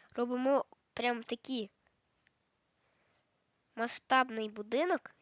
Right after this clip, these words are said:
як у Санька майже. Дивіться, що ми зараз робимо. Ось так ми робимо. У Бакі дуже багато відео, де він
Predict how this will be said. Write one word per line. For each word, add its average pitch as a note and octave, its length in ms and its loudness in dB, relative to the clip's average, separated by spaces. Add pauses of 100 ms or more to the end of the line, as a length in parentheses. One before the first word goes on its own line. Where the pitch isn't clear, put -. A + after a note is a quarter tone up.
як A3 160 -2 (840)
у A#3+ 120 -4
Санька A#3+ 500 -4
майже. G#3 500 -4 (1200)
Дивіться, B3+ 400 -4
що C4 260 -2
ми B3 140 -2
зараз A3+ 440 -2
робимо. G3+ 480 -10
Ось - 200 -6
так - 320 -8
ми G#3 80 -8
робимо. A3 520 -8 (2250)
У B3 60 -10
Бакі C#4+ 420 4
дуже D#4+ 300 0
багато C#4 440 0
відео, C#4 320 -2
де C4 280 2
він C4 320 -2